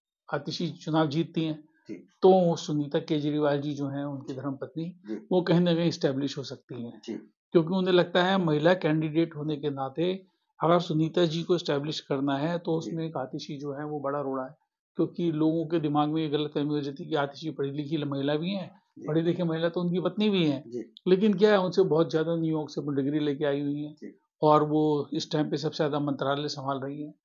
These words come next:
Speaker 1: तो ऐसा लगता है कि इस बार उनका जो main focus है, वो आतिशी और संजय सिंह जी की जो daughter है,
Speaker 2: जी।
Speaker 1: उसको लड़ा, उनको चुनाव लड़ाकर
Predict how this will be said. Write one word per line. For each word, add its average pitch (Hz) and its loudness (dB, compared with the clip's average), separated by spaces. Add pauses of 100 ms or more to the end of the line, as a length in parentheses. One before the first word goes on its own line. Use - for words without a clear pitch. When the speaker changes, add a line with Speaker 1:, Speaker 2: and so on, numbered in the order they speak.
(300)
Speaker 1:
तो 196 0
ऐसा 170 0
लगता 156 -2
है 165 0
कि 170 -4
इस 151 -2
बार 156 2
उनका 156 -2
जो 156 -2
main 165 4
focus 143 0
है, 156 -2 (360)
वो 156 6
आतिशी 156 2
और 156 -2
संजय 151 -4
सिंह 151 -4
जी 147 -6
की 147 -12
जो 147 -6
daughter 139 -4
है, 147 -10 (100)
Speaker 2:
जी। 104 -10
Speaker 1:
उसको 190 6
लड़ा, 156 8 (340)
उनको 170 4
चुनाव 165 6
लड़ाकर 156 4